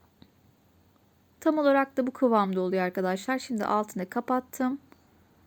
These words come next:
Servisini yapıyorum. Gerçekten muhteşem bir lezzet. Ekmeğinizi kapıp hemen gelin diyorum. Gerçekten çok güzel oldu.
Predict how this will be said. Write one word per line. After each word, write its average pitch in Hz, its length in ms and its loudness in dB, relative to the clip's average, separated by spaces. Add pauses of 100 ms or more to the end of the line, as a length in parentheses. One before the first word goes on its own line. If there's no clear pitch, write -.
(320)
Servisini 240 600 2
yapıyorum. 226 640 0 (1600)
Gerçekten 233 600 0
muhteşem 214 920 -2
bir 185 120 2
lezzet. 185 540 -2 (1900)
Ekmeğinizi 208 640 0
kapıp 220 460 -4 (200)
hemen 202 360 0
gelin 185 260 2
diyorum. 214 440 0 (1600)
Gerçekten 208 520 -4
çok - 300 -12
güzel 185 260 0
oldu. 180 480 -2